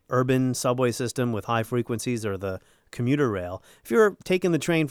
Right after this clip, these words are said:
in from Shady Grove in the morning and going back out at night, what do you care that midday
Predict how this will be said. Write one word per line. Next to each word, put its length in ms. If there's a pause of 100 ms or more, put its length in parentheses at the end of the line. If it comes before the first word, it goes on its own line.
in 140
from 180
Shady 320
Grove 240
in 60
the 60
morning 300
and 140
going 240
back 260
out 160
at 80
night, 280 (340)
what 80
do 80
you 100
care 220
that 200
midday 720